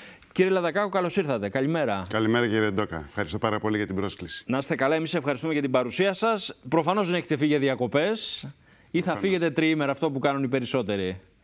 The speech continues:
Speaker 2: Θα κάνουμε ό,τι καλύτερο μπορούμε.
Speaker 1: Ό,τι καλύτερο μπορείτε. Ωραία. Λοιπόν, και πάμε στα θέματα της αιωλικής ενέργειας. Να μας πείτε λίγο για το πρώτο εξάμηνο. Βγήκαν τα στοιχεία. Μιλάμε για επενδύσεις άνω των εκατόν δέκα εκατομμυρίων ευρώ στο πρώτο εξάμηνο.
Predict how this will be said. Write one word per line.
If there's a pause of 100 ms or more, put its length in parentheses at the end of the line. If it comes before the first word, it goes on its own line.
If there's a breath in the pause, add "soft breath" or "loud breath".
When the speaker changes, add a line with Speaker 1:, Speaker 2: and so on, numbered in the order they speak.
(160)
Speaker 2:
Θα
κάνουμε
ό,τι
καλύτερο
μπορούμε.
Speaker 1:
Ό,τι
καλύτερο
μπορείτε.
Ωραία. (360 loud breath)
Λοιπόν,
και
πάμε
στα
θέματα
της
αιωλικής
ενέργειας.
Να
μας
πείτε
λίγο
για
το
πρώτο
εξάμηνο.
Βγήκαν
τα
στοιχεία. (440 loud breath)
Μιλάμε
για
επενδύσεις
άνω
των
εκατόν
δέκα
εκατομμυρίων
ευρώ
στο
πρώτο
εξάμηνο.